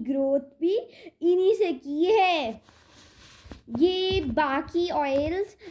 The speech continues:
आपके हेयर्स को ख़राब कर सकते हैं। और ये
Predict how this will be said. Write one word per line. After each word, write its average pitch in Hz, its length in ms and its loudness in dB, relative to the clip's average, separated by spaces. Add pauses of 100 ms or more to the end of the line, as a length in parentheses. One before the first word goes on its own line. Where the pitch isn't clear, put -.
आपके 311 320 -2
हेयर्स 311 840 2
को 330 380 -4 (840)
ख़राब 262 680 -2
कर 294 160 -2
सकते 320 380 -6
हैं। 285 500 -2
और 339 280 0
ये 392 300 0